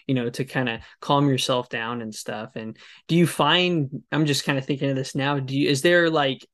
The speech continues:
like, I know some people, it doesn't matter how many times they tee it up, they always get nervous on the first tee. Is there ever, like, a, is there something particular that just makes you nervous?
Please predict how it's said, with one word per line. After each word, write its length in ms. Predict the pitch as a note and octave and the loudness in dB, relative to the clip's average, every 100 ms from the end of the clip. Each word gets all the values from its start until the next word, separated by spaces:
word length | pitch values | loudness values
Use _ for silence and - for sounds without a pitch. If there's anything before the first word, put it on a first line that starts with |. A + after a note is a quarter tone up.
| _ _ _ - | _ _ _ -4
like, 120 | C#3 | 0
I 100 | E3+ | 2
know 120 | F3 | 2
some 220 | D3 D#3 | 0 -2
people, 480 | C#3+ D#3+ D3 D#3 D3+ | -4 -6 0 2 2
it 140 | D3+ C#3 | 2 0
doesn't 260 | D#3+ C#3 | -2 -2
matter 500 | C3 C3+ C3+ C3+ B2+ - | -4 -4 -4 -6 -8 -4
how 120 | D3+ | -2
many 220 | F3 F3 | 0 -2
times 380 | - D3 D3 C#3+ | -2 -4 -4 -2
they 140 | D3 | -2
tee 240 | C#3 - C#3 | -2 -2 -2
it 60 | |
up, 220 | C3 C3 - - | 0 -4 -8 -6
they 140 | C3 | -2
always 280 | C3 C#3 C3+ | 0 0 -2
get 140 | C3 B2 | -4 -4
nervous 260 | B2+ C3 | -6 -6
on 60 | C3 | -6
the 80 | C3 | -4
first 320 | C#3 C3 - | -4 -4 -4
tee. 280 | - C3 C3 | -4 -2 0
Is 140 | C3+ | 0
there 140 | C#3 | 2
ever, 280 | E3+ G3+ G#3 | 0 2 0
like, 220 | E3+ D#3+ | 2 0
a, 180 | D#3 C3 - - _ _ - | 0 -2 -6 -20 _ _ 0
is 60 | |
there 80 | D3 | 2
something 320 | D3 A#3+ C4+ | 4 4 2
particular 540 | - D3 - D#3 F3 E3 | 2 2 0 2 4 4
that 200 | D3+ - | 2 0
just 220 | D#3 D3 | -2 -2
makes 240 | C3+ C3 | -4 -4
you 80 | C#3+ | -6
nervous? 520 | B2+ A#2+ C3+ D#3+ - | -4 -2 -2 -4 -8